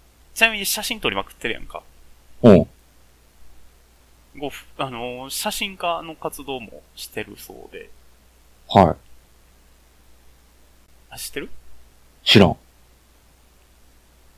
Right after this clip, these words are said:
Speaker 1: なんか、
Speaker 2: うん。
Speaker 1: あの、人物の写真を
Speaker 2: うん。
Speaker 1: 撮りまくって、写真家さんの活動をしてると。
Speaker 2: まあ、あんだけ撮ってたら。
Speaker 1: それだけじゃないんだろう、もう。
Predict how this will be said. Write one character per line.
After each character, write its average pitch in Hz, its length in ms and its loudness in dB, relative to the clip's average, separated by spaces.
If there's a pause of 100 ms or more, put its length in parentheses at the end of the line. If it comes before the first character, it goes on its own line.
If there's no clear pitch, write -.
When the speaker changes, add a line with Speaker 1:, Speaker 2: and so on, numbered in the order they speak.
(560)
Speaker 1:
な 175 100 -8
ん - 20 -16
か、 - 60 -6
Speaker 2:
う 127 240 -8
ん。 - 120 -4
Speaker 1:
あ 139 120 -6
の、 123 180 -12
人 160 240 -6
物 98 220 -14
の 90 80 -18
写 - 160 -8
真 98 280 -12
を 92 140 -16 (840)
Speaker 2:
う 107 80 8
ん。 90 280 4
Speaker 1:
撮 117 100 -12
り 110 60 -10
ま 101 100 -10
く - 80 -18
っ - 40 -20
て、 - 220 -20 (420)
写 - 180 6
真 104 220 -4
家 101 100 -10
さ - 140 -14
ん - 60 -18
の - 60 -18
活 - 260 -14
動 80 100 -18
を - 40 -18
し - 100 -12
て - 60 -20
る - 60 -20
と。 - 120 -20 (1700)
Speaker 2:
ま 101 380 4
あ、 117 40 6
あ 127 40 6
ん 143 60 10
だ 170 120 12
け - 120 8
撮 110 120 2
っ 98 40 2
て - 0 -
た - 0 -
ら。 - 0 -
Speaker 1:
そ 98 40 -4
れ 107 40 -12
だ 110 60 -4
け 107 60 0
じ 104 80 4
ゃ - 20 6
な 85 80 0
い - 40 -10
ん - 40 -20
だ - 80 -20
ろ - 140 -20
う、 - 40 -20
も 50 60 -16
う。 - 60 -20